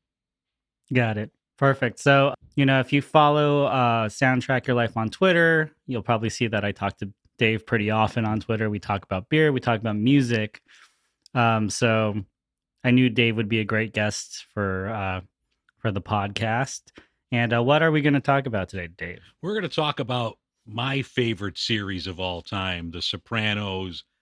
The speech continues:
Speaker 2: and just the great music that was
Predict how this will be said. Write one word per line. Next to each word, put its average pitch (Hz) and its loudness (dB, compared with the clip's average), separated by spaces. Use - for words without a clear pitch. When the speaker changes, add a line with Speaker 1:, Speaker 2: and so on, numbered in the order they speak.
Speaker 2:
and 98 -6
just - -10
the 117 -8
great 104 -8
music 104 -6
that 113 -2
was 104 -8